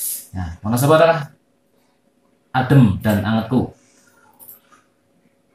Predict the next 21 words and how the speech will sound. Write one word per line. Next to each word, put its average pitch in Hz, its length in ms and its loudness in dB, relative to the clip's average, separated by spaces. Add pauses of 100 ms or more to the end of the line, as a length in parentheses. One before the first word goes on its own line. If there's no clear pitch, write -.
(200)
Wonosobo 131 420 0
Bunda 165 320 4
bales, 101 560 -2
"Anget 120 240 0
dan 98 160 0
adem, 107 460 -2
bukan 104 340 -4
meriang 110 400 -4
kan 117 160 -2
ya?" 98 140 -2 (1080)
<laughs> 104 880 0
Adem 120 320 4
banget, 175 240 6 (240)
gregesi 135 480 0
pokoknya 120 320 0
lah. 92 100 -4 (300)
Wonosobo 131 400 2
itu 160 400 -2
gregesi 123 480 2
kalau 107 160 -2
lama-lama, 107 800 -2